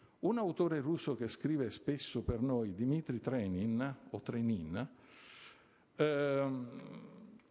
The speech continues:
in un libro molto breve di un centinaio di pagine sulla Russia, a un certo punto spiega l'impatto deleterio che hanno avuto sulla storia e il destino della Russia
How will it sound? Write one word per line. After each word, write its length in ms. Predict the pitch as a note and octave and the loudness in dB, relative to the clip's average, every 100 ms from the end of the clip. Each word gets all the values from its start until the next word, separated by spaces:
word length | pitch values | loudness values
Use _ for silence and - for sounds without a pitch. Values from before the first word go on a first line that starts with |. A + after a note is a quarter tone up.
| _ | _
in 200 | G#3 A#3+ | 2 4
un 180 | C#4+ A3+ | 4 2
libro 720 | C#3+ B2 G2 A#2 A2 G#2+ - - F2+ E2+ - - | 2 0 0 0 0 -2 -6 -14 -14 -14 -18 -14
molto 580 | - G#2 D#3+ C#4 B3 F3 | -4 2 4 4 0 -6
breve 420 | A#2+ C#3+ C3+ A2 | -2 0 0 0
di 80 | G#2+ | 0
un 120 | C#3+ | 0
centinaio 580 | C3+ D#3+ - G3+ G#3+ D#3 | 0 -4 -2 -2 0 0
di 120 | B2 | -2
pagine 580 | A#2+ A2+ F#2 F#2 G#2+ G2 | 0 -2 -2 -8 -6 -6
sulla 380 | - A3 D#3 A2 | -4 -2 0 -2
Russia, 560 | F#2+ E2 - - F#3+ A#3+ - - - - - _ - - | -4 -8 -6 -2 -2 -4 -10 -20 -20 -20 -20 _ -8 0
a 60 | |
un 120 | D#4+ D4+ | 2 2
certo 340 | A3+ A3 B3+ | -2 -2 -2
punto 380 | C#3 B2+ - G#3 | 0 -2 0 -2
spiega 600 | - - E3 A#2+ G2+ G#2+ | -2 0 2 2 0 0
l'impatto 760 | B2 G3+ - - A#3+ - - | 2 0 0 -2 -2 -2 -6
deleterio 720 | C3 F3 F3+ F3 C3+ G#2 G#2 | -2 0 0 0 0 0 -2
che 100 | G2 | -2
hanno 180 | F3 E3 | -4 -2
avuto 320 | D#3+ D#3+ - | 0 -2 -4
sulla 240 | G2 A2+ G#2+ | -8 -6 -6
storia 420 | - G3 D#3+ G2 | -2 0 0 -2
e 40 | |
il 60 | F#2+ | -4
destino 340 | A2 - D3+ | -6 -2 -2
della 220 | G2+ A3 B3+ | -2 -2 -2
Russia 300 | F#2 - | -4 -6